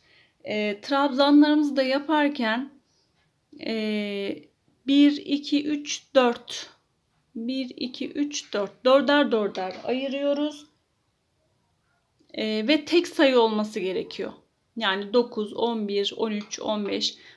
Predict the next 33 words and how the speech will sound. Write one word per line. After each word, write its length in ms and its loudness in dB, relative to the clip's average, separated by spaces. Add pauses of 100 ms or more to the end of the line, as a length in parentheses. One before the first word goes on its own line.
(140)
O 120 0
şekilde, 800 -2 (340)
e, 400 -4
tek 200 0 (460)
sayı 320 -2
olması 320 -6
gerekiyor. 320 -6
Yani 180 -2
şöyle 440 -2
bir, 340 -4
iki, 300 -8
üç, 460 -6
dört, 440 0
bir. 480 0 (640)
Bir, 240 -4
iki, 360 -8
üç, 420 -8
dört, 340 -2 (140)
iki. 520 -6 (480)
Bir, 180 -4
iki, 360 -8
üç, 340 -8 (120)
dört, 340 -2
üç. 320 -10
Bu 60 -2
şekilde, 760 -2 (460)
e, 320 -2
ayıracağız 540 0
ve 120 -4
tek 200 0
sayıda 380 -4
kalmamız 560 -8
gerekiyor. 640 -4